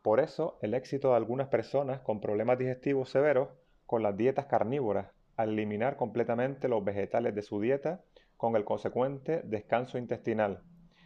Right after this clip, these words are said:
y obteniendo mucha denti-, densidad nutricional de las carnes y órganos que consumen. Y por otra parte, el éxito de personas veganas comiendo muchos vegetales,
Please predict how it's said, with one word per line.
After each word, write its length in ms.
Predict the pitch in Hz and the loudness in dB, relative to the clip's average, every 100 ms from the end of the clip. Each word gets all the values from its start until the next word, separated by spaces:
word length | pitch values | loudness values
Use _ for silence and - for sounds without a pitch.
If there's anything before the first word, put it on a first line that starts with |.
| - - - | -20 -20 -2
y 100 | 107 | -2
obteniendo 720 | 104 110 107 131 143 147 - | 0 -2 0 -2 -2 -6 -6
mucha 460 | 117 120 131 - 101 | -4 -2 -2 0 0
denti-, 360 | 95 98 - - | 0 -4 -10 -6
densidad 540 | 110 107 - 110 123 | -4 -4 -2 0 0
nutricional 760 | 107 98 104 - 104 127 175 - | 0 -2 -4 -4 -2 -2 -2 -10
de 140 | 107 104 | -4 -4
las 140 | 101 | -4
carnes 580 | - 131 143 151 170 170 - | 0 0 0 -6 -8 -10 -12
y 160 | 110 | -2
órganos 420 | 110 127 123 127 127 | 0 0 -2 -4 -6
que 100 | 117 | -6
consumen. 520 | 113 - 107 90 87 _ _ _ _ _ _ _ _ _ _ _ _ - | -6 -6 -6 -6 -14 _ _ _ _ _ _ _ _ _ _ _ _ -10
Y 140 | 117 | -2
por 140 | 104 104 | 2 4
otra 220 | 117 127 | 6 6
parte, 500 | 156 - - 127 - | 4 2 -4 -4 -4
el 160 | 117 107 | -2 0
éxito 360 | - 127 123 | 0 -2 2
de 80 | 127 | 4
personas 540 | 123 117 139 131 98 90 | 2 0 0 2 0 -2
veganas 520 | 98 131 131 127 - - | 0 0 -2 -4 -8 -8
comiendo 600 | 107 104 123 139 143 - | -6 -2 -2 -2 -4 -6
muchos 460 | 117 123 135 139 117 | -6 -6 -4 -4 -4
vegetales, 640 | 104 101 - 135 143 | -4 -4 0 0 0